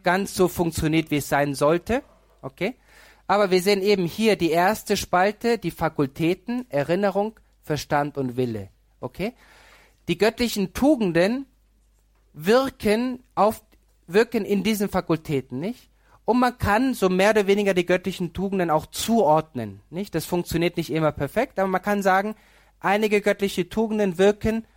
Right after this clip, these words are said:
auf eine besondere Fakultät, wirken ein auf eine besondere Fakultät. Zum Beispiel die Hoffnung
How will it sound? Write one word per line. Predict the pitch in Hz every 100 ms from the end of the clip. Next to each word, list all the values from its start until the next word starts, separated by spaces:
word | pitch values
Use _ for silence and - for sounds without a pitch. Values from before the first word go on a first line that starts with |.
| -
auf | 160 156
eine | 170
besondere | 160 151 165 165 156 147
Fakultät, | - 139 - 123 - 110 - -
wirken | 151 151
ein | - 160
auf | 165
eine | 151
besondere | 135 131 123 113
Fakultät. | 113 - 104 - - _ -
Zum | 226
Beispiel | 208 196 196 - 226 233 - - -
die | 170
Hoffnung | 156 180 214 - - 233 262 262